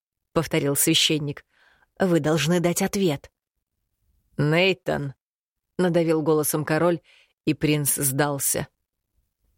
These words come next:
«Клянусь». «Вы готовы обеспечить леди достойную жизнь, удовлетворить все ее потребности и пройти с ней рука об руку до самого конца отпущенной вам всевидящим жизни?»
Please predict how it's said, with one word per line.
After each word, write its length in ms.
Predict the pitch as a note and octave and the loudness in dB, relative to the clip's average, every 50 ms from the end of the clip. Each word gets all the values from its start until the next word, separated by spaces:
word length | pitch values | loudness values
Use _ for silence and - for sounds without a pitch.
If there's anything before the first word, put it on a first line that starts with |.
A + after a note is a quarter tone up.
| _ - | _ -14
«Клянусь». 840 | - - G3 F#3+ F3+ E3+ D#3+ D3+ C#3+ C3 - - - - - - _ _ _ _ _ _ _ _ _ _ _ _ - - - - - - - _ | -4 -2 0 2 2 2 0 0 -4 -4 -4 -4 -4 -2 -4 -4 _ _ _ _ _ _ _ _ _ _ _ _ -18 -16 -16 -16 -16 -18 -14 _
«Вы 200 | - A#3+ A#3+ B3 | -2 2 2 2
готовы 440 | A3+ G#3+ A3 G#3 - G#3+ G#3 G3 G#3+ | 2 2 0 2 2 2 2 4 2
обеспечить 600 | G3+ G3+ F#3 G#3+ - - - G#3 G3+ - G#3 - - | 2 2 0 -2 -4 0 0 0 0 0 -6 -6 -4
леди 400 | F#3+ F#3 F#3+ G#3 G#3+ F3+ F#3+ F3+ | 0 2 4 4 4 4 2 0
достойную 600 | F#3 F#3 F#3 - - G#3 F#3+ F#3 F3+ F3+ F3+ F#3 | 0 0 0 0 2 2 4 4 4 2 0 0
жизнь, 440 | D3+ D3 F3 F#3+ F#3+ F3+ F#3 F#3+ - _ _ _ - - - - - - | 0 0 0 0 0 0 -2 -6 -8 _ _ _ -20 -20 -20 -14 -4 -2
удовлетворить 680 | A3 G#3 G#3 G#3+ A3 A3+ A3 A3 A3 A3 A#3+ A3+ - | 0 2 2 2 2 2 2 2 2 2 2 0 -4
все 260 | - - - - A#3 | -6 -6 0 2 2
ее 160 | A3+ G#3+ A3 G#3 | 4 4 2 2
потребности 720 | - G#3+ G#3 - G3 G#3 G#3+ F#3+ G3+ G#3 G3+ - - A3 | 2 0 -2 0 2 2 2 2 2 -2 -4 -4 -4 -6
и 160 | G#3+ - A3 G#3 | -6 -6 -6 -4
пройти 380 | - G#3 G3+ G#3 G3 - A3+ | 0 0 0 0 0 -2 -4
с 100 | G#3+ - | -2 0
ней 180 | G3+ G3+ G#3 G#3 | 2 4 4 4
рука 320 | G#3 G3+ - G#3+ G#3+ - _ | 4 2 0 0 -2 -2 _
об 220 | - G3+ A3 G#3+ G3+ | 0 0 2 2 2
руку 340 | G3+ G3+ - - G3 F#3 - - - - - - - | -2 -2 0 0 -2 -2 -2 -14 -20 -20 -20 -16 -8
до 180 | G3+ G3 G#3+ G#3 | -2 0 0 0
самого 440 | - - B3+ B3+ B3 A#3 G#3 G#3+ | 0 0 2 2 2 2 0 0
конца 440 | G#3 - A3 G#3+ G#3 - - G#3+ A3 | 0 0 0 0 0 -2 -2 0 0
отпущенной 680 | A3 - - _ - A#3+ A#3+ - - - A3+ G#3+ G#3 | -2 -2 -6 _ -2 0 2 2 2 2 2 2 2
вам 200 | F#3+ G#3 G#3 G#3 | 2 2 2 0
всевидящим 680 | F#3 - - G#3+ G#3 A3 G#3 G3 G3+ - - G#3+ F#3+ D#3+ | -2 -4 -4 -2 -2 -2 -2 -2 -2 0 0 2 0 2
жизни?» 500 | D3 F#3+ G3+ G#3 F#3+ G3+ A#3+ C#4+ C4+ | 2 2 2 2 2 0 -2 -2 -2